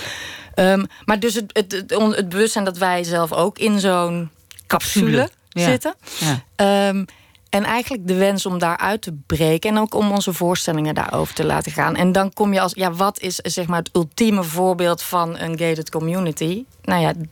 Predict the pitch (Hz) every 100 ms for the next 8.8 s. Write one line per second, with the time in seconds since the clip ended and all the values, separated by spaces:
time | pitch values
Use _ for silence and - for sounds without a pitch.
0 | _ _ _ - - 175 - 220 214 196
1 | - 196 - 165 165 - - 170 165 156
2 | 170 165 175 165 160 - 165 160 160 160
3 | 160 - - 175 165 160 147 175 190 165
4 | - - 147 147 156 165 151 160 165 151
5 | 151 151 160 151 139 147 - - - -
6 | - - - - - - 190 143 - -
7 | 247 190 190 196 202 185 185 190 180 180
8 | 180 170 175 165 - 220 180